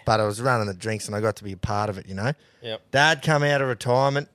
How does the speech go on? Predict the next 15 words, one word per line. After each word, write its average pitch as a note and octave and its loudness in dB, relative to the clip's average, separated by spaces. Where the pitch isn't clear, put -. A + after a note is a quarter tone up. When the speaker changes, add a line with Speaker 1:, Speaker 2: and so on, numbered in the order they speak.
Speaker 1:
played C3+ 2
all B2+ 0
year. A#2 0
I A2+ 0
think B2+ -4
he A#2 -8
batted A2+ 2
seven, G#2+ -2
didn't G#2+ -4
bowl, G2+ -2
one A2 -4
of G#2 -6
those G2+ -2
sort G2+ -8
of, F#2+ -10